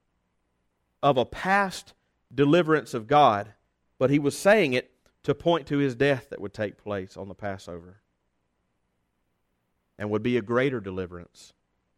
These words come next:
than the first one ever could. Would be delivered from our sins and from the terrible judgment of the wrath of God, which is why later in this passage,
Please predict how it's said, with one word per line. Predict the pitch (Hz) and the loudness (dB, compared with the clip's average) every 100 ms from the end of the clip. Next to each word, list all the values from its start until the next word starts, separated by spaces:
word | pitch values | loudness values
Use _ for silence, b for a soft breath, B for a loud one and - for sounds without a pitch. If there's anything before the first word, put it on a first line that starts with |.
| _ - | _ -10
than | 101 98 | -8 -8
the | 95 | -8
first | 123 123 - | -6 -6 -10
one | 90 | -12
ever | 92 95 | -10 -10
could. | 90 - 95 80 90 _ _ _ _ _ _ _ _ | -10 -10 -12 -12 -18 _ _ _ _ _ _ _ _
Would | 101 98 | -12 -10
be | 90 107 104 104 | -8 -8 -8 -16
delivered | - 110 110 101 | -8 -6 -6 -8
from | 101 | -12
our | 95 | -12
sins | 92 - 101 90 85 - _ _ _ _ _ - | -12 -12 -12 -12 -16 -20 _ _ _ _ _ -12
and | 127 117 | -12 -8
from | 104 101 | -10 -8
the | 90 104 _ | -12 -14 _
terrible | - 120 107 98 | -10 -6 -6 -6
judgment | 104 101 92 90 - _ _ _ _ _ _ _ _ _ _ _ - | -6 -6 -8 -18 -18 _ _ _ _ _ _ _ _ _ _ _ -14
of | 95 | -8
the | 95 | -6
wrath | 95 92 92 | -4 -6 -10
of | 85 | -10
God, | 92 90 | -8 -8
which | 101 160 | -8 -8
is | 131 | -8
why | 110 120 101 | 2 4 4
later | 104 127 110 | -2 -4 -4
in | 98 | -8
this | 95 | -14
passage, | - 92 87 82 - | -12 -12 -12 -18 -20